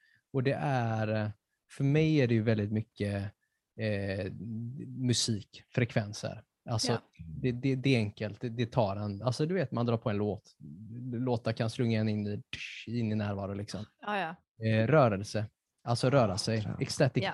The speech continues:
Speaker 1: dance. Eh,
Speaker 2: Mm.
Speaker 1: alltså yoga, eh, det, och andning, alltså
Speaker 3: Mm.
Speaker 1: hur du andas,
Speaker 3: Mm.
Speaker 1: andas medvetet. De tre grejerna, har man dem, du vet, då känner jag, det, det där har du liksom treenigheten som bara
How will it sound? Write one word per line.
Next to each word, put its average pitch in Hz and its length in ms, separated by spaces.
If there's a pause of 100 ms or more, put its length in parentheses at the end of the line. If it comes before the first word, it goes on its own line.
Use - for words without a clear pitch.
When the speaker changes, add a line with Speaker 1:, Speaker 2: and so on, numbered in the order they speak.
(140)
Speaker 1:
dance. 107 460 (440)
Eh, 110 260
Speaker 2:
Mm. 110 140 (380)
Speaker 1:
alltså 113 640
yoga, 117 580 (320)
eh, 120 100 (440)
det, 110 400
och 131 240 (720)
andning, 104 500 (440)
alltså 123 220
Speaker 3:
Mm. 123 100
Speaker 1:
hur 135 120
du 107 80
andas, - 460
Speaker 3:
Mm. 139 340
Speaker 1:
andas 113 360
medvetet. 101 560 (540)
De 185 280
tre 156 320
grejerna, 120 500
har 175 180
man 180 240
dem, 156 380
du 98 80
vet, 78 240 (640)
då 123 60
känner 117 320
jag, 101 180 (420)
det, 147 100
det 135 160
där 139 380
har 127 300
du 113 120
liksom 107 320
treenigheten 104 840
som 120 200
bara 101 240